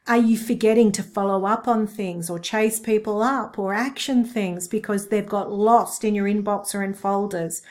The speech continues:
These are the co-, co-, the common problems that I see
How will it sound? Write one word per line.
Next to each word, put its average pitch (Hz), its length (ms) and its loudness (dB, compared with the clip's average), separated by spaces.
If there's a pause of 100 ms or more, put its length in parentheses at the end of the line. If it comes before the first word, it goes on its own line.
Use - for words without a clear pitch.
(500)
These 320 320 6
are 359 80 4
the 349 80 0
co-, - 160 -10 (160)
co-, 247 360 2
the 220 400 2
common 269 460 2
problems 214 480 2
that 214 100 0
I 202 200 -2
see 196 420 -2